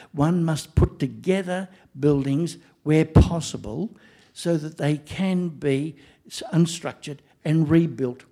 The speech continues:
or materials reused so that we don't lose anything. And the house at Kempsey, the same thing occurred. It's all bolted together and we're able to unbolt it.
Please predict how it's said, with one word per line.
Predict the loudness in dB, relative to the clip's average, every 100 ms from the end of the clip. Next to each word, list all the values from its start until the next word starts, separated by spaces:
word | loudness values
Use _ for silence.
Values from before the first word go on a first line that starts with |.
| _
or | -2 2
materials | 0 0 -4 -4 -4 -6
reused | -8 -6 -4 -6 -8 -18 -20 -20 -8
so | 0 4
that | 4
we | 0
don't | -4 -2 0 0 -4
lose | 0 4 4 2 -2 -6
anything. | -2 -2 -4 -12 -14 _ -20 -20 _ _
And | -2 0
the |
house | 0 -2 -4
at | -8
Kempsey, | -4 -4 -4 -8 -10 -14 _ -14
the |
same | -6 -2 -2
thing | -4 -6 -6 -10
occurred. | -12 -8 -8 -8 -14 -10
It's | -8 -6 0
all | 2 2 0
bolted | -2 -4 -6 -8 -12 -10
together | -8 -6 -8 -10 -16 -18 -20 -6
and | -2 0
we're | -2 -4
able | -6 -4
to | -8 -6
unbolt | -6 -6 -8
it. | -10